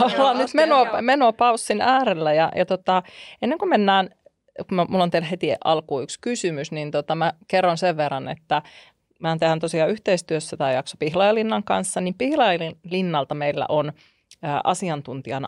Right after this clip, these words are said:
Speaker 2: aivan huikean ihan naisten tautien synnytysten erikoislääkäri Teija Lehmonen avustamassa tämän asian kanssa. Ja sit me saatiin,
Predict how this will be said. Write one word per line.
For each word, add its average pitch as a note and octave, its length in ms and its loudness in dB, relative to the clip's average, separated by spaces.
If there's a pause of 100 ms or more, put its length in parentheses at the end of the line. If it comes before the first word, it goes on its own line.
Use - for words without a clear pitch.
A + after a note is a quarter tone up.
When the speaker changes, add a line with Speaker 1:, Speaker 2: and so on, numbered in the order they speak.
Speaker 2:
aivan D3+ 420 -4
huikean D#3+ 480 -2
ihan C3 380 -6
naisten C#3 380 -4
tautien - 380 -6
synnytysten - 560 -8
erikoislääkäri - 720 -10
Teija C#3+ 400 -4
Lehmonen C#4 500 -4 (760)
avustamassa - 720 -6
tämän B2 300 -10 (180)
asian G3 440 -2
kanssa. C4+ 440 -2 (600)
Ja E3+ 260 2
sit D#4 220 -6
me G4 60 -10
saatiin, F3 600 -2